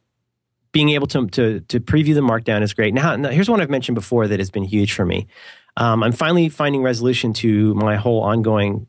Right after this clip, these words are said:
bitch about, "I don't wanna see email to send email." Well, write your email inside of drafts. And I have it set up. You can go in and configure this. There are advanced settings for each one of these. You go and create your own little,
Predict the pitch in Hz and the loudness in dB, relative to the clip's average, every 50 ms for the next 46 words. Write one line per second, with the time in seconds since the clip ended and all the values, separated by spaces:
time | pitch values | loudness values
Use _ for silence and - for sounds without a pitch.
0 | _ _ - 120 107 98 95 - - 104 92 98 104 98 98 98 95 - _ _ | _ _ -2 0 0 0 -2 -4 -4 -4 -2 0 0 0 0 0 -2 -4 _ _
1 | _ _ _ - 123 110 117 113 113 117 110 - 107 107 110 110 104 104 95 95 | _ _ _ -6 -4 -2 0 0 0 0 -2 -2 -2 0 0 2 2 0 0 0
2 | - - 113 101 92 107 107 110 107 107 113 107 98 - - 92 92 101 107 123 | -2 0 0 0 2 2 2 4 4 2 2 2 0 0 0 0 0 0 2 0
3 | 135 139 143 147 151 156 147 - - - - 127 123 123 123 127 170 233 233 214 | 0 0 0 0 0 -2 -4 -8 -18 -8 -2 0 0 0 0 0 -2 0 0 0
4 | 202 147 139 139 135 131 123 120 117 113 110 131 123 120 - 117 101 104 101 - | -2 0 0 -2 -2 0 0 0 -2 -2 -2 -4 -4 -2 -2 -2 -2 -2 -2 -2
5 | 101 90 87 85 85 - - - - _ _ _ _ _ _ _ _ _ - 117 | -2 -2 -2 -4 -6 -8 -12 -12 -14 _ _ _ _ _ _ _ _ _ -2 0
6 | 135 151 190 196 196 175 - - 175 143 131 120 - 107 101 101 101 107 127 147 | 2 2 2 2 0 -2 -2 -2 -2 -2 -2 -4 -4 -6 -6 -4 -2 -2 0 0
7 | 175 170 - 175 165 156 165 156 151 156 147 143 - 113 104 95 92 101 104 120 | -2 -2 0 0 0 0 0 0 2 0 0 0 0 0 0 0 0 0 0 -2
8 | 127 - - 139 123 123 123 123 - - 117 120 127 - 135 117 110 107 98 104 | -2 -2 -2 0 0 0 0 -2 -2 -2 -2 -2 0 0 0 0 0 0 0 0
9 | 101 101 - 110 113 107 107 104 - - 120 107 107 120 127 123 123 123 113 110 | -2 -2 -2 0 0 0 0 0 0 0 2 2 2 2 2 2 2 2 2 2
10 | 110 110 107 104 107 104 101 107 - | 2 2 0 2 2 2 0 -2 -4